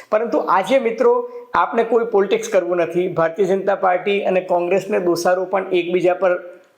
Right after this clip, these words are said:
મુબારક. આ ઘટનાક્રમ જે બન્યો એ શું સૂચવે છે અને સમગ્ર દેશનું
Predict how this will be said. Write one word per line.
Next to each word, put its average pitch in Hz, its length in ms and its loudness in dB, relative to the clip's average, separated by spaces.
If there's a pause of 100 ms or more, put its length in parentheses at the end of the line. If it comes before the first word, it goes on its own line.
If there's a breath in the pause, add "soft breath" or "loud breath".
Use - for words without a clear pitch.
મુબારક. 160 400 0 (1120)
આ 214 260 -4
ઘટનાક્રમ 214 720 -2
જે 196 120 2
બન્યો 165 440 0 (180)
એ 208 100 2
શું 226 260 -2
સૂચવે 170 380 0
છે 175 200 0
અને 190 200 0
સમગ્ર 208 480 2
દેશનું 226 760 -2